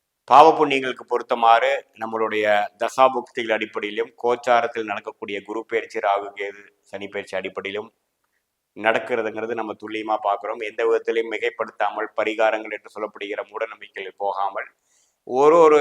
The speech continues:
கட்டத்தில் ஒரு ஒரு கிரகம் இருக்கும் பொழுது எத்தகைய ஒரு தாக்கத்தை நம்ம வாழ்க்கையில கொடுக்குது, அதை எப்படி நம்ம வாழ்க்கையில எதிர்கொள்ள போறோம், எந்த ராசிக்காரர்களுக்கு எது மாதிரி ஒரு விஷயத்தை கொடுக்கும், எந்த லக்னத்துக்கு எந்த தசாபுக்திகள் எப்படி கொடுக்கறத நம்மளோட ஜோதிட கருத்துக்களை ஃபுல்லா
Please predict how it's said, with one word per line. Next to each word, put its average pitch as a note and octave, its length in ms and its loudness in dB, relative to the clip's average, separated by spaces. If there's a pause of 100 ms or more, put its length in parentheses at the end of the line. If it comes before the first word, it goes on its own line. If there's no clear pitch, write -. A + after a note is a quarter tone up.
(140)
கட்டத்தில் D3+ 440 -4
ஒரு B2+ 200 -2
ஒரு B2+ 120 -6
கிரகம் A#2+ 360 -4
இருக்கும் A#2 280 -12
பொழுது A2+ 300 -4
எத்தகைய D#3 480 -4
ஒரு A#2+ 180 -4
தாக்கத்தை C3+ 480 0
நம்ம A#2+ 200 -4
வாழ்க்கையில A2 420 0
கொடுக்குது, G#2+ 380 -14
அதை A2+ 220 -6
எப்படி C#3 340 -12
நம்ம A2+ 200 -8 (140)
வாழ்க்கையில G#2 400 -6
எதிர்கொள்ள G#2+ 320 -6 (100)
போறோம், F#2 300 -10 (840)
எந்த C3+ 320 -4 (640)
ராசிக்காரர்களுக்கு A#2+ 800 -4 (120)
எது A2+ 180 -2
மாதிரி A#2+ 240 -2
ஒரு G#2+ 120 -8
விஷயத்தை G#2+ 260 -10
கொடுக்கும், A#2+ 400 -12
எந்த A2+ 260 -6
லக்னத்துக்கு A#2 540 -4
எந்த A2+ 120 -4
தசாபுக்திகள் A2 680 -4
எப்படி G2+ 180 -16
கொடுக்கறத G2+ 500 -8
நம்மளோட G2+ 300 -4 (1080)
ஜோதிட A2+ 320 0
கருத்துக்களை G#2 500 -6
ஃபுல்லா A2 200 0